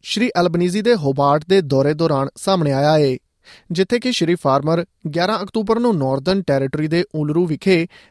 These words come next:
ਤੈਅ ਕੀਤੇ ਫਾਈਨਲ ਪੁਆਇੰਟ ਤੋਂ ਆਪਣੀ ਯਾਤਰਾ ਦੀ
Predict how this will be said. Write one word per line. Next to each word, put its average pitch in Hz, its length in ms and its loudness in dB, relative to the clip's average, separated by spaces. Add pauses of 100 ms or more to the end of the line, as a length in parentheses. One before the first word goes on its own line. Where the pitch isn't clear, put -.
(100)
ਤੈਅ 190 260 2
ਕੀਤੇ 185 280 2
ਫਾਈਨਲ 151 420 0
ਪੁਆਇੰਟ 139 380 -2
ਤੋਂ 165 200 0
ਆਪਣੀ 165 300 0
ਯਾਤਰਾ 160 440 -2
ਦੀ 139 200 -4